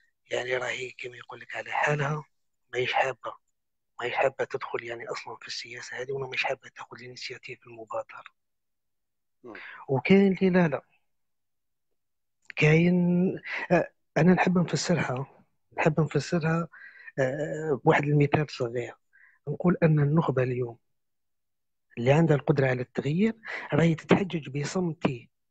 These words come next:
Speaker 1: الذنب أو صمت البراءة، وهي في الحقيقة مطالبة باش هي تاخذ المبادرة وتنزل. حنا شفنا نماذج من، يعني، حركة مواطنة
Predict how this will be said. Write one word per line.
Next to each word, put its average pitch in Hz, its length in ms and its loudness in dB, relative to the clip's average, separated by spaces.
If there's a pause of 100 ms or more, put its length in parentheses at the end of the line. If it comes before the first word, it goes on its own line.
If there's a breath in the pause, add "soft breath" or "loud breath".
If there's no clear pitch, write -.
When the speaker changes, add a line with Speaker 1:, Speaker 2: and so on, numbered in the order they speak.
(160)
Speaker 1:
الذنب 208 560 -4 (600 soft breath)
أو 135 100 0
صمت 160 300 -4
البراءة، 110 600 -4 (2500)
وهي 151 420 4
في - 80 -2
الحقيقة 151 540 0
مطالبة 143 600 0
باش 131 300 -2
هي 170 200 0
تاخذ 147 300 -2
المبادرة 123 800 -8 (440 loud breath)
وتنزل. 143 460 -2
حنا 208 180 2
شفنا 143 360 -2
نماذج 110 460 -6 (800 loud breath)
من، 135 260 0
يعني، 135 480 -2
حركة - 680 -2
مواطنة - 800 -6